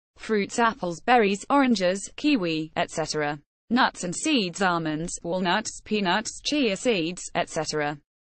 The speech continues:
Refined carbs. To limit or avoid these foods tend to contain mostly refined carbs and should be limited. Sugary beverages, soft drinks, sweetened tea, sports drinks, fruit juices, et cetera. Desserts and sweets, donuts, cakes,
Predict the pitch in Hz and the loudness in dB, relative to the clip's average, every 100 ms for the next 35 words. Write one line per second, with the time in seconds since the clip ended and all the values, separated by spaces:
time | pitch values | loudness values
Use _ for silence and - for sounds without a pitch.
0 | _ _ _ - 262 - 302 285 233 285 | _ _ _ -2 -2 2 4 4 2 2
1 | 277 170 160 - 202 180 175 180 175 175 | 4 4 2 -4 -4 -2 -2 0 2 2
2 | 180 170 175 208 208 - 262 220 - 254 | 2 2 2 -2 -2 2 2 2 2 2
3 | 240 226 240 220 190 202 247 285 226 208 | 2 2 0 2 2 2 2 2 2 0
4 | 190 196 165 170 - 302 185 165 - 196 | 2 2 2 0 0 4 4 4 0 -2
5 | - 202 214 196 165 170 - 196 - 190 | 0 0 0 0 -2 -4 -4 -2 -2 0
6 | 175 165 170 269 208 190 160 165 - 330 | 0 -2 2 2 2 0 0 0 4 4
7 | - - 233 165 131 - - - 254 254 | 4 0 2 2 -6 -12 -12 -6 -2 0
8 | 196 196 - 277 196 175 185 - - 302 | 0 -2 0 2 2 -2 -6 -6 0 0
9 | - - 180 147 - - - - 302 311 | 0 -2 0 0 -4 -10 -14 -4 0 0
10 | - 262 240 175 156 147 - 170 - 156 | 0 0 2 2 2 0 -4 -4 -2 -4
11 | - 151 147 147 _ _ _ _ _ - | -2 -2 -2 -8 _ _ _ _ _ 0
12 | 240 220 277 208 - - 165 - 240 196 | 2 4 6 4 2 -4 -6 -2 -2 -2
13 | - 254 254 196 190 - - - 196 156 | 2 4 4 4 0 -2 -10 -6 -2 -2
14 | 139 | -2